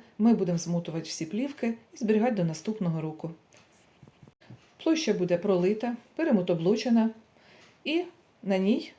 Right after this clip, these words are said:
влітку виросли маточники, полуниці.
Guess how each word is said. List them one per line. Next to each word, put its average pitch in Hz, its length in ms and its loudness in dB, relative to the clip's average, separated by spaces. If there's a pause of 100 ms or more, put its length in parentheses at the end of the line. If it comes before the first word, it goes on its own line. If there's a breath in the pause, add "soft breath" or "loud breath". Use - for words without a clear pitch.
(540 soft breath)
влітку 247 540 0 (420)
виросли 220 600 0 (260)
маточники, 185 760 -8 (260)
полуниці. 175 560 -4